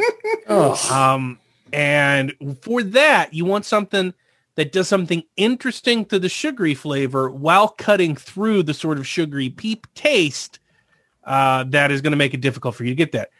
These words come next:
Speaker 2: So I'm thinking maybe it turns tart. So I'd like to try a, a Loveland Ale Works American Sour Ale with cranberry. I'd like a little cranberry to wash
Speaker 1: Mm.
Speaker 2: down my Peep.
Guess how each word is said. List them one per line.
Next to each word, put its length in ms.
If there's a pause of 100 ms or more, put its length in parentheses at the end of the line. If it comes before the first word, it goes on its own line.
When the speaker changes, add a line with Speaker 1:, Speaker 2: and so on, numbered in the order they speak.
(220)
Speaker 2:
So 180
I'm 80
thinking 260
maybe 280
it 100
turns 420
tart. 640
So 220
I'd 100
like 200
to 100
try 500
a, 300
a 20
Loveland 480
Ale 320
Works 380
American 580
Sour 480
Ale 340
with 200
cranberry. 960
I'd 100
like 160
a 60
little 160
cranberry 720
to 80
wash 240
Speaker 1:
Mm. 140
Speaker 2:
down 240
my 80
Peep. 420